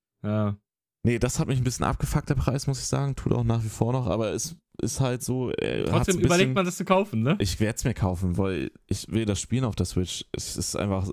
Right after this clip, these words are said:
Speaker 2: ich hab das so geliebt.
Speaker 1: Ich hab auch Advance Wars so gerne gespielt,
Speaker 2: Ich freu
Speaker 1: ja.
Speaker 2: mich mega drauf. Also ich, ich bin auch immer noch gehypt, dass sie das gezeigt haben und angekündigt haben als Remake und auch komplett Online-Funktion.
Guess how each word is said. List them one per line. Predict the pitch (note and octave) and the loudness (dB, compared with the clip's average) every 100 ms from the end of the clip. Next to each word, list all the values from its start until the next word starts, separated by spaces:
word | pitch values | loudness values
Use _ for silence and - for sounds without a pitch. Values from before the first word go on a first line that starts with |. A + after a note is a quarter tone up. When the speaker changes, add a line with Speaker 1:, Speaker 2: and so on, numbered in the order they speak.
| - | -6
Speaker 2:
ich | - - | -6 -4
hab | - | -2
das | - - | -2 -2
so | A2 | 0
geliebt. | G#2 G2+ G#2+ G#2 - | 0 0 -2 -4 -6
Speaker 1:
Ich | A#2 B2 | -4 -2
hab | C3 | -2
auch | A#2 | -2
Advance | A#2 A2+ B2 A2+ | -2 0 -2 0
Wars | A#2 A2 | -4 0
so | C#3+ C3+ C3 A2 | 2 4 2 2
gerne | C3 A#2+ A2+ | 0 0 -2
gespielt, | A2+ - A2 | -4 0 2
Speaker 2:
Ich | G#2 | 4
freu | E2+ B2+ | 4 4
Speaker 1:
ja. | |
Speaker 2:
mich | A2+ G#2+ | 2 0
mega | B2+ A#2+ | 2 2
drauf. | F2+ F#2 | 0 -2
Also | - F#2+ | 0 0
ich, | G2+ - | -2 -4
ich | - - - | -6 -4 0
bin | A2 | 2
auch | G#2 | 2
immer | A2+ | 0
noch | D3+ D#3 | 0 2
gehypt, | A2+ C3 C#3 | 2 2 0
dass | B2 | -2
sie | - | -2
das | A2+ - | -6 -4
gezeigt | A#2 - B2 - | -2 0 0 0
haben | C#3+ | 0
und | - | 0
angekündigt | A#2+ C#3 D3+ C#3 - | -2 -2 -2 0 0
haben | C#3 C#3 | 0 0
als | E2 B2 - | -2 -2 -4
Remake | B2+ C3+ D3 | -2 -2 0
und | G2+ | 0
auch | G#2+ | 0
komplett | - - A#2 G#2+ | 0 2 2 2
Online-Funktion. | G#2+ C3 F#2+ - F2+ - F2+ A2+ | 0 0 0 -2 -2 -2 -2 -2